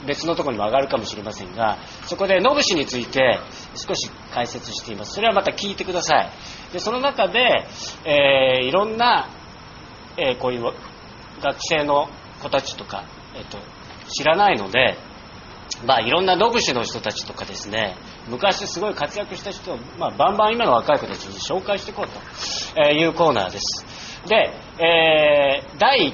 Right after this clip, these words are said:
回目はですね、実はこれ第一回目なんですけども、えー、まあ、僕、実は建築家の石井和弘さんの弟子にあたるんですね。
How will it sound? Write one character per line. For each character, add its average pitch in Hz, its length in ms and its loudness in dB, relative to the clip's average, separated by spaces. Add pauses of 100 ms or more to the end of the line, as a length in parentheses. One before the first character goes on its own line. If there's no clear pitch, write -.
(120)
回 185 240 4
目 180 300 4 (280)
は 113 140 2
で 101 120 -6
す - 140 -10
ね、 104 140 -8
実 185 200 -2
は - 40 0
こ 151 80 -6
れ 127 40 -6
第 160 200 4
一 113 60 -4 (100)
回 120 200 4
目 117 100 -2
な 98 120 -4
ん 90 60 -14
で - 100 -14
す - 80 -12
け 101 100 -14
ど 90 80 -14
も、 110 360 0 (540)
え 95 300 -4 (680)
ー、 - 20 -16
ま 147 140 4
あ、 - 20 0
僕、 143 340 -4 (140)
実 - 300 -10
は 131 360 4
建 185 180 -2
築 - 220 -10
家 175 80 0
の 165 100 -2
石 208 320 -6
井 214 80 -12
和 226 120 4
弘 220 320 2
さ 110 100 -2
ん 101 120 -6
の 113 240 2 (100)
弟 123 140 0
子 175 240 -2
に 123 120 0
あ 98 80 -2
た 101 140 -6
る 92 120 -12
ん 87 40 -14
で - 60 -18
す - 200 -14
ね。 160 100 -12